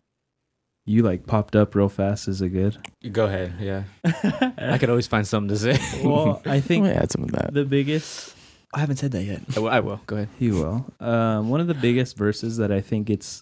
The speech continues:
Speaker 1: hijacked by people who just wanna be Superman and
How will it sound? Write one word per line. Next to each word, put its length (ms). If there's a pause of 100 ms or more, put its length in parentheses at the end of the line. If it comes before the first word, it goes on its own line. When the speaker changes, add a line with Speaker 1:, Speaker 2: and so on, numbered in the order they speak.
(120)
Speaker 1:
hijacked 600
by 140
people 340
who 140
just 300
wanna 180
be 100
Superman 600
and 220